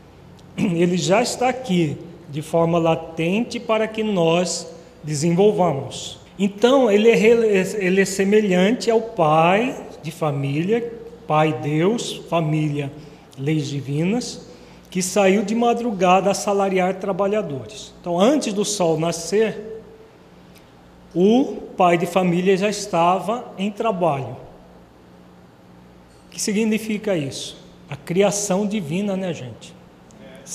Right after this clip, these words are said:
A criação divina cessa? Não é Deus que começa a trabalhar primeiro para nós?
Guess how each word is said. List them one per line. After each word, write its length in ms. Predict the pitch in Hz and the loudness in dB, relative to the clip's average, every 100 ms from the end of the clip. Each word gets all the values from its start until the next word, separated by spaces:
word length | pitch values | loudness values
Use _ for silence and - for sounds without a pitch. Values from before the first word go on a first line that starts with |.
| - 175 190 - - - - - - | -12 -12 -18 -18 -20 -20 -18 -18 -12
A 80 | 156 | -4
criação 560 | 202 208 202 202 233 | 4 6 6 4 2
divina 440 | 208 185 185 196 180 | 2 0 0 0 0
cessa? 600 | - 196 220 - 175 156 - - - - - - - - - - 233 - - - - - 254 - - - - - - - - - - - - - - - | 0 -2 -2 -4 -10 -12 -16 -20 -20 -20 -20 -20 -20 -18 -18 -18 -18 -18 -20 -20 -20 -20 -20 -20 -20 -20 -20 -20 -20 -20 -20 -20 -20 -20 -20 -20 -18 -2
Não 100 | 175 | 2
é 80 | 196 | 4
Deus 320 | 151 226 233 | 6 6 6
que 120 | 220 | 0
começa 420 | - 196 196 202 | 0 2 2 2
a 40 | 208 | -2
trabalhar 560 | 202 180 175 175 190 | 0 2 2 2 0
primeiro 500 | 190 180 170 185 202 | 0 -2 2 2 2
para 260 | 185 170 160 | 0 -2 0
nós? 540 | 165 196 247 - - | 0 0 -2 -10 -14